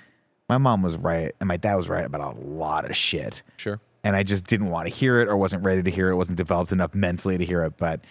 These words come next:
Speaker 1: I just remember a lo-, I remember learning a lot of lessons in my twenties and just,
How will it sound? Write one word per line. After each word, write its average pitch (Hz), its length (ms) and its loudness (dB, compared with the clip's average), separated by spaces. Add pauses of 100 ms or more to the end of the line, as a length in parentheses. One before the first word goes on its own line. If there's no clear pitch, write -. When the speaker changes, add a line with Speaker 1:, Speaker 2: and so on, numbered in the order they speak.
(280)
Speaker 1:
I 104 120 2
just 101 120 -2
remember 92 220 2
a 85 120 2
lo-, 110 200 4
I 127 80 6
remember 165 300 6
learning 143 280 4
a 131 40 4
lot 120 180 6
of 104 60 0
lessons 107 340 2
in 113 60 2
my 101 100 2
twenties 107 420 0
and 110 180 0
just, 107 240 2